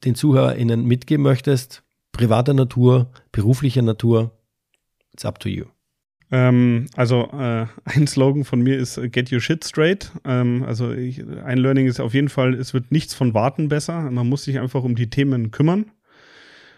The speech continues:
Speaker 2: Ähm, das Zweite, und das, glaube ich, ist privat wie beruflich, äh, man sollte nicht zu viel Angst davor haben, einfach anzufangen. Äh, also lieber anfangen und dann den Plan anpassen.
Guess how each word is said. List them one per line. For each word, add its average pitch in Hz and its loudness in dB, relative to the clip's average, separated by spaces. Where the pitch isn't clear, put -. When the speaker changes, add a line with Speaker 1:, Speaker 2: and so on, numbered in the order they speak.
Speaker 2:
Ähm, 131 6
das - -4
Zweite, 143 4
und 123 0
das, 127 -2
glaube 123 2
ich, 123 2
ist - -14
privat 131 2
wie 127 0
beruflich, 147 -2
äh, 131 0
man 127 -2
sollte 135 0
nicht 135 -2
zu 127 -4
viel 131 -2
Angst 135 -4
davor 131 0
haben, 127 0
einfach 120 -4
anzufangen. 156 -2
Äh, - -12
also 123 -2
lieber 135 -2
anfangen 135 -2
und 123 -6
dann 120 -2
den 120 -4
Plan 123 -2
anpassen. 160 -4